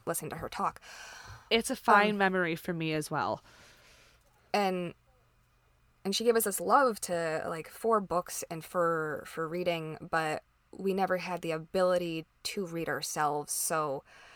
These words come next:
Speaker 1: so it's kind of like a mild, like, "Ah, Mom, why did you do this to us?" But it's kind of like, uh, <laughs> I had this analogy earlier of, it's like someone singing to you and you saying,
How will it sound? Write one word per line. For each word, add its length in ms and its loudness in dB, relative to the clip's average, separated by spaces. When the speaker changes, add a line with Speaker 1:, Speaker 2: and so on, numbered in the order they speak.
Speaker 1:
so 180 0
it's 100 -2
kind 160 -4
of 80 -4
like 260 -2
a 160 -2
mild, 440 -2
like, 280 -10
"Ah, 300 -4
Mom, 320 0
why 160 6
did 140 2
you 60 -4
do 180 2
this 180 4
to 180 0
us?" 480 -2
But 120 -2
it's 100 0
kind 160 -2
of 100 -6
like, 280 2
uh, 280 -4
<laughs> 360 -10
I 40 -4
had 140 0
this 140 -2
analogy 420 2
earlier 420 4
of, 300 0
it's 220 -2
like 340 6
someone 440 2
singing 440 2
to 140 -4
you 500 0
and 220 -4
you 140 0
saying, 520 -2